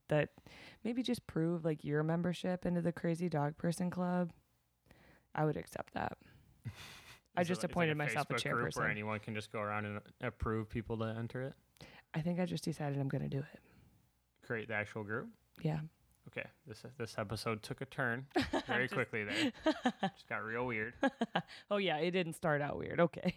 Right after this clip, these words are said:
Speaker 1: <laughs>
Speaker 2: <laughs>
Speaker 1: All right. Well, that was a fun episode for us. I'm sorry if you guys weren't into it. If you stuck around this long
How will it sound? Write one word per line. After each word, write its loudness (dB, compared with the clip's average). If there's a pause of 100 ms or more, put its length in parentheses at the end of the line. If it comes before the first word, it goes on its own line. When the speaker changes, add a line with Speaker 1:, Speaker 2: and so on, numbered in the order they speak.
(120)
Speaker 1:
<laughs> 2 (320)
Speaker 2:
<laughs> 0
Speaker 1:
All 2
right. 0
Well, 2
that 2
was -2
a -2
fun 2
episode 2
for 2
us. 2
I'm 0
sorry 2
if -2
you 2
guys 2 (380)
weren't 0
into 2
it. 2
If -2
you 2
stuck 2
around 2
this -2
long 2